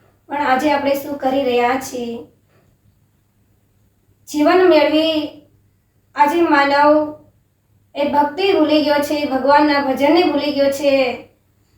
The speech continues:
આ જીવનને ક્યાં લગાવવું જોઈએ? તો આજે આપણે સંસારની અંદર જ્યાં પણ જોઈએ છીએ, તો લોકોનું જીવન આજે ભોગ વિલાસની અંદર વીતી રહ્યું છે.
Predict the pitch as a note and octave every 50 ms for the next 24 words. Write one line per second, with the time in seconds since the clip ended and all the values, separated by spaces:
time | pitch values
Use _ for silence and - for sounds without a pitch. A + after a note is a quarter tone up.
0 | _ _ B3+ B3+ B3 B3+ C4+ C#4+ D4 D#4 D#4+ D#4 D4+ D4+ D4+ D4+ D#4+ D#4+ F4 F#4
1 | F4 D4+ C4+ C4 C4 C#4 C#4+ D4 C#4 B3+ C#4 C#4 C#4 C#4+ D4 D4 C#4+ C4 B3 A#3+
2 | C4 - - _ _ _ _ _ _ _ _ _ _ _ _ _ _ _ C4 C#4
3 | - C4 B3+ A#3+ - D4 C#4+ C4+ C4 C4 C4 C4 - - C4 C4 C4 - C4+ C4
4 | C4 C4+ C#4+ D4+ D4+ C#4+ C4 B3 A#3+ B3 B3+ C4 C4 C4+ C#4 C#4 C#4+ - - -
5 | _ _ _ _ _ _ _ _ _ _ - C#4+ D4 E4+ F4 E4+ F4+ F4 F4 D4+
6 | C#4+ C4+ C#4+ C#4+ D#4+ F4 F4 F4+ D#4+ D#4 D4+ D4 D4 C#4 B3+ A#3 - - - _
7 | _ _ _ _ _ _ _ _ _ _ _ _ - D#4+ D#4 D#4 D4+ D4+ D4+ D#4
8 | D#4+ E4 E4+ F4 F4 - C#4 C#4+ C4+ C#4+ D#4 D#4 C#4+ C4+ C#4 C#4 D4 C#4 A#3+ C4
9 | C4+ C#4 C#4 C#4+ C4+ C4+ B3+ C4 C4 C#4 - - D#4 D4+ C#4 C4+ C4+ C4 B3+ A#3+
10 | B3 A#3 - C4 B3 A#3+ B3 B3 B3+ B3 A#3+ - B3 A#3+ A#3 A3+ A3+ A3+